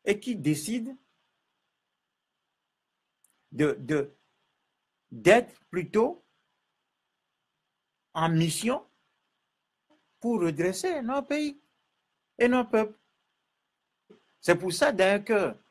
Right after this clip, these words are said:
les, les militaires ou les armées africaines d'aujourd'hui qui cautionnent les pouvoirs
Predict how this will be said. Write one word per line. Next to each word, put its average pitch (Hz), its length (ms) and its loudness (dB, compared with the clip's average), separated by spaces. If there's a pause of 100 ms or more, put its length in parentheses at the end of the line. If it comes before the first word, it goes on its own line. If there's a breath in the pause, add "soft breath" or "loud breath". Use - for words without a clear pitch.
(160)
les, 143 160 -2
les 151 200 0
militaires 180 720 0 (200)
ou 185 220 0
les 151 320 0
armées 165 480 -2 (160)
africaines 139 520 -6
d'aujourd'hui 113 580 -8 (520)
qui 208 200 -4
cautionnent 160 640 -2 (960)
les 123 100 2
pouvoirs 143 600 2